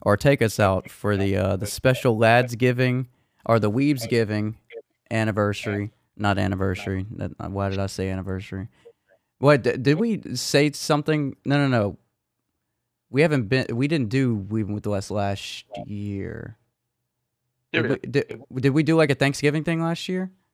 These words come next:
Speaker 1: Or did we mention anything like that? 'Cause I don't think we, I don't think we
Speaker 2: I
Speaker 1: did.
Speaker 2: think we might have, actually. I
Speaker 1: We ha-,
Speaker 2: vaguely
Speaker 1: we
Speaker 2: re-
Speaker 1: had to have. <laughs>
Speaker 2: Maybe? I don't know. I'd have to go back and look, honestly. I, I, I, I don't remember.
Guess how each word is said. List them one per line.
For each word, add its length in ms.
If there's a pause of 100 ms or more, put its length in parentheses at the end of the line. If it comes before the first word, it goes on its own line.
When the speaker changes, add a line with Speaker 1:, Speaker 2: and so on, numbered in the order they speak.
(920)
Speaker 1:
Or 100
did 80
we 140
mention 380
anything 380
like 160
that? 260 (160)
'Cause 120
I 60
don't 140
think 160
we, 200 (480)
I 40
don't 140
think 160
we 100
Speaker 2:
I 60
Speaker 1:
did. 160 (1000)
Speaker 2:
think 240
we 100
might 280
have, 180
actually. 480 (280)
I 80
Speaker 1:
We 120
ha-, 40
Speaker 2:
vaguely 300
Speaker 1:
we 20
Speaker 2:
re- 80
Speaker 1:
had 180
to 100
have. 360 (160)
<laughs> 480 (1500)
Speaker 2:
Maybe? 400 (180)
I 120
don't 100
know. 200
I'd 120
have 100
to 60
go 80
back 160
and 80
look, 200
honestly. 320
I, 260
I, 20 (420)
I, 120
I 100
don't 240
remember. 360